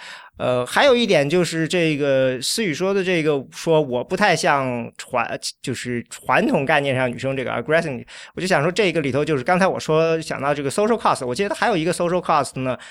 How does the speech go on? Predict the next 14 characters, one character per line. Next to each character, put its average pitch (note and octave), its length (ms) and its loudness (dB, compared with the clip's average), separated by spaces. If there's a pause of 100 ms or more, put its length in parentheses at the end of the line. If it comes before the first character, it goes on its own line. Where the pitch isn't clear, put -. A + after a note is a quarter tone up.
(160)
是 - 160 -6
无 C#3 160 -2
形 C#3+ 220 -2
的， C#3 100 0
就 C#3 160 -2
是 C3 120 -2
所 A#2 180 -8
谓 B2+ 180 0
的 A#2 120 -4
这 A#2 260 -6
个， A2+ 420 -8 (380)
呃， A2+ 360 -8
gender D#3 360 2
s-，stereotype， C#3+ 880 -2